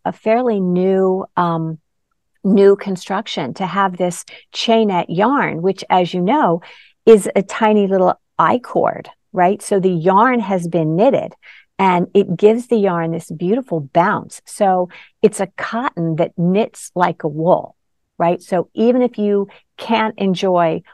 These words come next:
wool, you can still knit with this yarn and get that beautiful elasticity and bounce.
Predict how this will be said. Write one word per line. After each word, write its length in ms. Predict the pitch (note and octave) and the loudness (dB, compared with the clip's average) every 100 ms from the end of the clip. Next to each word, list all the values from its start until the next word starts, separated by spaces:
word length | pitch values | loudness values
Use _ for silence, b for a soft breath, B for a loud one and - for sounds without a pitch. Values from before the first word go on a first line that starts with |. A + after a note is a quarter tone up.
| b | b
wool, 500 | D#3+ D#3 A#3 G#3 - - | -4 4 8 8 4 0
you 160 | F#3+ G3+ | -2 -2
can 180 | G3+ | -4
still 460 | F3+ - - A#3 A#3 | -8 -10 -2 0 2
knit 220 | G3 F#3 | 0 -4
with 120 | E3+ | -6
this 220 | F3 E3 F3+ | -8 -8 -4
yarn 380 | G3+ A3 F#3 - | 0 2 0 -4
and 80 | E3+ | -6
get 120 | E3+ | -4
that 220 | F3+ E3+ | -6 -6
beautiful 520 | F#3 G#3 B3+ A3 F#3+ | -4 0 0 -2 -4
elasticity 1080 | E3+ D#3+ D#3 - - B3+ A#3 A#3+ A3 G#3+ G#3 E3 | -4 -4 -6 -10 -10 -6 -2 -2 0 0 0 -4
and 260 | D#3 D3 | -8 -4
bounce. 580 | F#3 F#3 G3+ G#3 - | 0 2 0 -4 -10